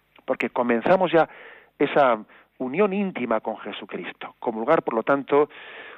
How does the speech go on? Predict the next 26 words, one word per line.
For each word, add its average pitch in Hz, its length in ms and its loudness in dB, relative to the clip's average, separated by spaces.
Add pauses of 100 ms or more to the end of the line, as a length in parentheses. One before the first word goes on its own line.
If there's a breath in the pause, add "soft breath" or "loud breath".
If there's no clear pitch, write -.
(160 loud breath)
por 123 200 -4
Pascua 123 420 -2
de 110 100 -4
Resurrección. 98 720 -2 (1400)
Y 120 80 0
aquí 120 280 -2
también 117 300 0
otro, 117 320 0 (380 loud breath)
eh, 110 160 -4 (560)
pues - 180 -12
otro 143 200 -2
consejo 120 560 0
de 113 60 -2
esta - 180 0
Madre 117 260 2
Iglesia 110 480 0
que 107 280 2
es 104 60 -2 (320)
sabia 107 460 2 (440 loud breath)
y 120 100 -6
que 127 100 0
es 113 100 -2
prudente 117 720 2 (580 loud breath)
en 113 140 -4
sus - 240 -10
consejos. - 560 -8